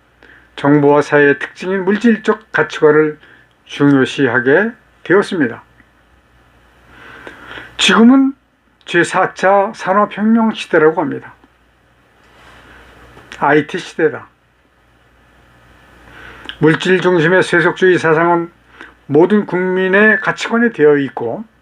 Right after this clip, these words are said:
심지어 그리스도를 머리로 한다는 교회까지도 그 영향권에서 벗어나지 못하게 되어버리고 말았습니다. 그래서 저는 이런 말씀을 드렸죠.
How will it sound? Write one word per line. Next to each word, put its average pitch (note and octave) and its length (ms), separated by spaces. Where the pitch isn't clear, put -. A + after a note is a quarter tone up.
심지어 D#3+ 720
그리스도를 D3+ 520
머리로 D3 380
한다는 D3 500
교회까지도 G3+ 720
그 D3+ 240
영향권에서 C3+ 960
벗어나지 F3 680
못하게 C#3 520
되어버리고 D#3+ 460
말았습니다. F3 560
그래서 G3 260
저는 A3+ 420
이런 F#3+ 200
말씀을 E3 360
드렸죠. B2+ 420